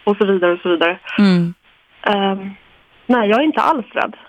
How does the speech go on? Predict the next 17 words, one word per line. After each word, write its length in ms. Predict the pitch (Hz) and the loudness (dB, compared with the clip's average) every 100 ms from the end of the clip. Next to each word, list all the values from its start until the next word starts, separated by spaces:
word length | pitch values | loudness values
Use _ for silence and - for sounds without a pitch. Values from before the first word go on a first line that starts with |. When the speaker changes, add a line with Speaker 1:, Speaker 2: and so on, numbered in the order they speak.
| _ _ | _ _
Speaker 1:
Utan 260 | 214 214 208 | -4 -2 -2
om 160 | 208 | -2
jag 160 | 214 233 | 0 0
mår 340 | 226 233 294 | 2 2 0
dåligt 340 | 226 208 185 180 | -2 -2 -4 -6
någon 100 | 185 | -6
gång 160 | 175 180 | -8 -10
så 60 | |
tänker 300 | - 180 175 | -10 -8 -4
jag 80 | 180 | -2
bara 160 | 175 170 | 0 -2
att 140 | - - - _ | -4 -16 -20 _
det 60 | 208 | -4
här 60 | |
kommer 180 | 214 240 | 0 0
gå 80 | 240 | 0
över. 400 | 269 240 165 196 | -2 -2 -6 -10